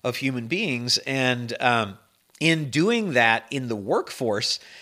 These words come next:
it's gonna create a lot of displacement. So here are the opportunities. It's like, where's the profit in this? Well, on the A-, A I side, it's get involved in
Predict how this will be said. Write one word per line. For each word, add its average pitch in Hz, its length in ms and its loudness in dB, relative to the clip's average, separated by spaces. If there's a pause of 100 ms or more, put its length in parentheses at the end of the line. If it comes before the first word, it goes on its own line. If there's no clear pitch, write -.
(220)
it's 151 200 2
gonna 175 220 0
create 135 400 2
a 120 40 0
lot 123 360 0
of 131 120 -4
displacement. 120 880 0
So 135 460 4
here 208 320 8
are 190 60 8
the 151 160 4
opportunities. 127 800 0
It's - 180 0
like, 117 200 -2
where's 170 300 4
the 127 100 -2
profit 156 480 2
in 117 160 -2
this? 110 340 -2
Well, 135 360 4 (260)
on 135 120 2
the 120 120 0
A-, 202 180 6 (200)
A 135 180 2
I 165 200 4
side, 113 440 0 (280)
it's 135 240 2
get 120 280 2
involved 123 580 4
in 123 180 2